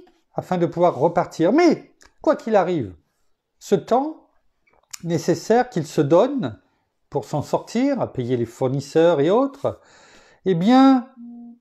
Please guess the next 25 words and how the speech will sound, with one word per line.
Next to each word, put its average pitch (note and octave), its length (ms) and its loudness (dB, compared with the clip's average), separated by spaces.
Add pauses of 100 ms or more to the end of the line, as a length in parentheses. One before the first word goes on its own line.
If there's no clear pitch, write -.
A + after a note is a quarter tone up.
(180)
ou F#3+ 80 -4
qu'il G3+ 180 -2
y G#3+ 60 4
ait A#3 60 6
des G#3+ 160 2
nouveaux B3 460 4
capitaux B3 560 0
qui G#3+ 180 -6
viennent F#3 580 2
dans D#3+ 160 0
l'entreprise, D#3 600 -2
eh C4 60 2
bien, C#4 200 2
demandera C#4 680 2
nécessairement G#3 1300 -2 (2000)
un F3+ 100 -2
changement. E3+ 760 -4 (580)
Un E3 80 -2
changement A3 480 2
de A3 100 4
posture, C#4+ 640 4
peut-être - 300 0
de G#3+ 100 2
nouvelle A3+ 540 2
direction, C4+ 840 0